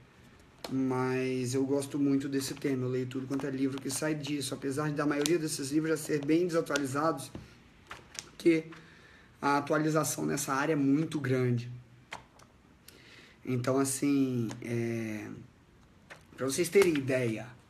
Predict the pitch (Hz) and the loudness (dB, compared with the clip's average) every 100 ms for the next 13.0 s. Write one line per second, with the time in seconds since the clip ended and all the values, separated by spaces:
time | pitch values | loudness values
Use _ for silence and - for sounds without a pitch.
0 | - 135 123 160 151 143 127 - - - | -14 -8 -2 0 0 0 -2 -4 -14 -16
1 | - - - - - - - - - - | -20 -20 -20 -20 -20 -20 -20 -20 -14 -6
2 | - 175 180 180 156 160 160 139 139 143 | -2 2 4 2 0 0 2 4 4 2
3 | 139 123 131 127 127 131 131 123 120 135 | 0 -2 0 0 -2 -2 0 -2 0 2
4 | 131 120 107 - - - - - - - | 2 0 -6 -12 -16 -18 -18 -18 -20 -20
5 | - - - - - - - - - - | -20 -20 -20 -20 -20 -20 -20 -20 -20 -20
6 | - - - - - - - - - - | -20 -18 -18 -18 -20 -20 -20 -20 -20 -20
7 | - - - - - - - - - - | -20 -18 -18 -16 -20 -20 -20 -20 -20 -16
8 | 120 - 120 - 139 135 131 123 127 117 | -12 -8 -8 -2 -2 -2 -4 -4 -2 -2
9 | 123 123 123 110 120 117 117 117 113 104 | 0 -2 -2 -6 -6 -4 -4 -4 -4 -6
10 | 104 113 113 107 107 123 120 120 110 117 | -6 -6 -6 -8 -6 -4 -4 -4 -6 -6
11 | 120 120 120 113 117 117 120 120 120 117 | -6 -6 -8 -8 -6 -4 -2 -2 -4 -6
12 | 117 120 117 113 113 113 - - 135 | -6 -6 -4 -4 -6 -8 -10 -2 -2